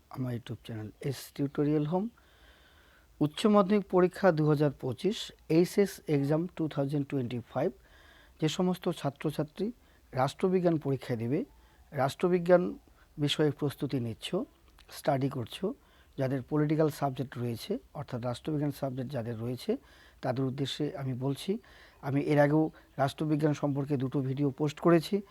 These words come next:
তথাপি আমি আবার আজকে একটু স্মরণ করিয়ে দিচ্ছি। যারা রাষ্ট্রবিজ্ঞান পরীক্ষায় ভালো রেজাল্ট করতে চাও, তাদের উদ্দেশ্যে বলছি যে এমসিকিউ চব্বিশটা প্রশ্নের উত্তর ঠিকঠাক করে লিখবে। প্রত্যেকটা প্রশ্নের, আহ, উত্তরে চারটা করে,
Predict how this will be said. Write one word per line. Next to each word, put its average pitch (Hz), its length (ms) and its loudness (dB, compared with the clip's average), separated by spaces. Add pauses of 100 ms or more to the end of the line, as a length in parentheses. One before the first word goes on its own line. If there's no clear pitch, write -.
(240)
তথাপি 170 380 4
আমি 151 160 4
আবার 143 240 4
আজকে 135 240 -2
একটু 131 180 -6
স্মরণ 127 260 -4
করিয়ে 131 200 -2
দিচ্ছি। 139 360 -4 (380)
যারা 135 140 2
রাষ্ট্রবিজ্ঞান 180 500 2
পরীক্ষায় 160 320 0
ভালো 135 240 0
রেজাল্ট 139 320 0
করতে - 260 -4
চাও, 190 200 4 (420)
তাদের 139 220 6
উদ্দেশ্যে 165 340 0
বলছি 165 420 -2 (540)
যে 147 300 4 (340)
এমসিকিউ 196 640 6 (100)
চব্বিশটা 165 520 6
প্রশ্নের 165 360 4
উত্তর 156 300 -2
ঠিকঠাক 156 360 0
করে 151 160 2
লিখবে। 135 380 0 (500)
প্রত্যেকটা 196 500 2
প্রশ্নের, 170 440 2
আহ, 156 540 2
উত্তরে 165 420 4 (320)
চারটা 180 360 8
করে, 175 180 10